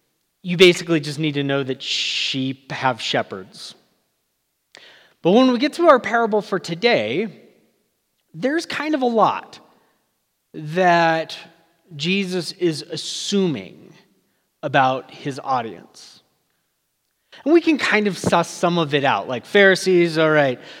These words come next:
um, kinda self-righteous, tax collector, bad. But it's, there's more to it than that. Now, fair warning,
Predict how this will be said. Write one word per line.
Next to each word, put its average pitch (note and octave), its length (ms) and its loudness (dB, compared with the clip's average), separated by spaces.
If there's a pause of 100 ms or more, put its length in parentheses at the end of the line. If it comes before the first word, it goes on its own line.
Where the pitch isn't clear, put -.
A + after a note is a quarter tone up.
(120)
um, C#3 800 4
kinda D#3+ 200 0
self-righteous, E3+ 1080 2
tax F3+ 320 0
collector, D3 600 0 (280)
bad. F2 540 -4 (1500)
But G#3 100 4
it's, A3 300 -2 (960)
there's D#3+ 180 0
more C#3+ 200 -4
to C3+ 200 -6
it A2+ 120 -10
than G#2+ 160 -14
that. F#2+ 220 -16 (680)
Now, D#3 180 2
fair - 480 0
warning, F#3+ 640 0